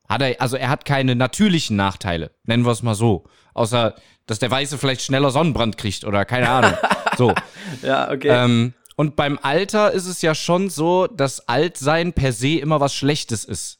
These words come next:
Speaker 1: So, weil keiner will alt sein. Äh, ne,
Speaker 2: Und das ist
Speaker 1: Alter
Speaker 2: ja,
Speaker 1: steht
Speaker 2: ja.
Speaker 1: immer für Krankheiten und, und bald sterben,
Speaker 2: <laughs>
Speaker 1: sag ich mal.
Speaker 2: Keiner will alt
Speaker 1: Also
Speaker 2: sein,
Speaker 1: da ist
Speaker 2: aber
Speaker 1: es
Speaker 2: alle wollen alt werden,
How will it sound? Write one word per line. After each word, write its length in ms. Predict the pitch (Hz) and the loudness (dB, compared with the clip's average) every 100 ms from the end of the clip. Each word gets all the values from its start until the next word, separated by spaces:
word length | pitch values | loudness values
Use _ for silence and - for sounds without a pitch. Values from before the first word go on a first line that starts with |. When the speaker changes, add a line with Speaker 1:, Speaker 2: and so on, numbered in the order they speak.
| _ | _
Speaker 1:
So, 240 | - 110 | 0 2
weil 260 | 117 117 110 | 2 0 0
keiner 340 | - 135 127 | 0 0 0
will 160 | 113 127 | 0 -2
alt 260 | 143 160 - | 0 0 0
sein. 340 | 95 87 80 - _ | -2 -2 -4 -10 _
Äh, 400 | 107 98 98 95 90 | -2 0 0 -2 -4
ne, 140 | 117 | -4
Speaker 2:
Und 80 | 123 | -2
das 80 | 160 | 0
ist 60 | 131 | 0
Speaker 1:
Alter 300 | 151 156 156 | 0 2 0
Speaker 2:
ja, 60 | |
Speaker 1:
steht 240 | 151 - 143 | 0 0 2
Speaker 2:
ja. 100 | 135 | 2
Speaker 1:
immer 200 | 165 170 | 4 2
für 260 | - 160 | 2 2
Krankheiten 920 | 151 139 160 - 165 170 151 156 160 160 | 2 0 -2 0 0 0 -2 -2 -2 -4
und, 440 | - 131 135 131 | -2 0 0 0
und 200 | 127 127 | 0 0
bald 240 | 123 131 427 | 2 2 2
sterben, 500 | - 131 151 120 110 | 2 2 4 2 0
Speaker 2:
<laughs> 40 | |
Speaker 1:
sag 220 | - 123 | 0 0
ich 160 | 120 120 | 0 0
mal. 260 | 113 104 101 | 2 2 2
Speaker 2:
Keiner 320 | 180 185 175 | 2 4 4
will 100 | 175 | 4
alt 160 | 156 135 | 4 4
Speaker 1:
Also 100 | 156 | 4
Speaker 2:
sein, 120 | 190 | 6
Speaker 1:
da 60 | 196 | 6
ist 20 | |
Speaker 2:
aber 100 | 175 | 6
Speaker 1:
es 60 | |
Speaker 2:
alle 140 | 180 180 | 6 6
wollen 180 | 175 175 | 6 6
alt 240 | 160 160 | 2 2
werden, 560 | 208 214 117 101 57 | 0 0 -2 -4 -18